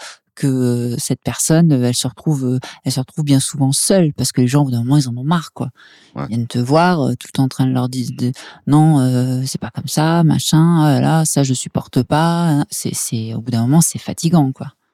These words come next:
Speaker 2: Mais une petite question, est-ce que les, les personnes, alors je sais pas si tu connais cette expression, les, les m'as-tu vu pourraient rentrer dans,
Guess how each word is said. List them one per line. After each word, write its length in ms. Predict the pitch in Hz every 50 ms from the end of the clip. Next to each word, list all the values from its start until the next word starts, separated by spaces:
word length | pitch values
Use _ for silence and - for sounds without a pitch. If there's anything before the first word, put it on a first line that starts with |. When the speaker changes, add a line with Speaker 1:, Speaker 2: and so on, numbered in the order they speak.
| _ _ _ _ _ _ _ _ -
Speaker 2:
Mais 60 | 98
une 140 | 107 113 113
petite 260 | - 143 143 185 185
question, 400 | - 123 101 - - - 131 135
est-ce 260 | 117 95 85 90 - -
que 140 | - -
les, 320 | 156 110 113 - 110 90 82
les 140 | 78 82 78
personnes, 480 | - 90 85 - - - 110 107 104
alors 160 | 78 71 73
je 100 | 76 78
sais 80 | 78 -
pas 120 | - 95 110
si 160 | - - 87
tu 100 | - 71
connais 220 | - 82 80 82
cette 200 | 78 - 82 73
expression, 520 | 76 71 - - - 87 82 - 117 135 143
les, 200 | 117 87 82 - -
les 140 | 78 82 85
m'as-tu 320 | 101 107 107 - - 98
vu 160 | 87 117 165 165 _ _ _ _ _
pourraient 300 | - 95 85 76 104 120
rentrer 500 | 120 101 98 92 92 - - 113 120 131
dans, 420 | 104 - 90 85 82 80 78 78